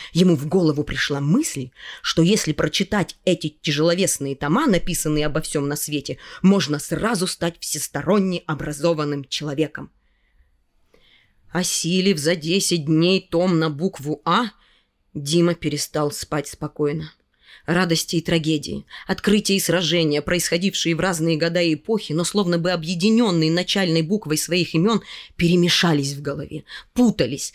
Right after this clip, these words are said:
наскакивали друг на друга. И всё же Дима, вздохнув, принялся за второй том. Сначала он решил перелистать его, посмотреть картинки, и неожиданно остановился.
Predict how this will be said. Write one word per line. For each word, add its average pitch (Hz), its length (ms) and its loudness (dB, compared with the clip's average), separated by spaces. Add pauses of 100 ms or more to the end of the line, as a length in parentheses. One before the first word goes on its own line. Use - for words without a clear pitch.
(120)
наскакивали 180 880 0
друг 170 300 -4
на 156 100 0
друга. 151 420 -4 (580)
И 143 100 -6
всё 156 200 -2
же 147 140 -4
Дима, 156 360 2
вздохнув, 143 760 -2 (320)
принялся 170 580 0
за 143 120 -4
второй 143 420 -6
том. 147 400 -6 (680)
Сначала 160 500 0
он 156 120 2
решил 156 300 -4
перелистать 190 680 -4
его, - 240 -18 (420)
посмотреть 285 480 2
картинки, - 640 -4 (560)
и 175 100 0
неожиданно 185 680 2 (680)
остановился. 156 840 -2